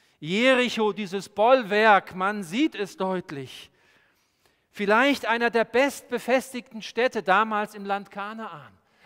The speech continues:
Eine Stadt, die der Mondgöttin geweiht war, ein Zentrum des Götzendienstes. Ein furchtbares Hindernis, Mauern, die gewaltig waren. Und vielleicht erinnern wir uns an die Geschichte, vieles wiederholt sich ja,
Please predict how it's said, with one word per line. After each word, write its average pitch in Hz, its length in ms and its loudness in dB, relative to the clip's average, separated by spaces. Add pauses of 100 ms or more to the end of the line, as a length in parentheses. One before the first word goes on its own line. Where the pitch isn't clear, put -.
Eine 226 260 0
Stadt, - 540 -2
die 226 100 -6
der 226 240 4
Mondgöttin 220 960 -4 (240)
geweiht 196 500 0
war, 196 100 2
ein 208 180 -2
Zentrum 254 560 -2
des 214 240 -4
Götzendienstes. 175 1040 -8 (800)
Ein 240 160 0
furchtbares 277 800 -2
Hindernis, 220 680 -8 (240)
Mauern, 294 680 6
die 254 360 -4 (160)
gewaltig 240 640 2
waren. 139 400 -10 (1900)
Und - 100 -16
vielleicht 247 360 -2
erinnern 262 420 2
wir 247 100 0
uns 247 140 -4
an 240 120 -2
die 240 100 -8
Geschichte, 240 580 -8
vieles 233 340 -8
wiederholt 208 460 2
sich 202 220 -8
ja, 160 300 -4